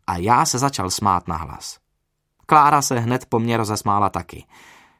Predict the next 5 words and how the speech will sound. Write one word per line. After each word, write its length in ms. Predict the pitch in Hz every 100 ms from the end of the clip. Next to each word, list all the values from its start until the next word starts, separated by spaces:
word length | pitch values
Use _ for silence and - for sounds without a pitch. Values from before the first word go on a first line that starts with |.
| _ _ _ _ 123
Nádvorník 680 | 113 147 160 175 156 104 107
vesloval 480 | 123 - 143 139
jako 220 | 139 - 90
bičovaný 600 | 85 98 98 95 87 -
otrok. 520 | - - - - -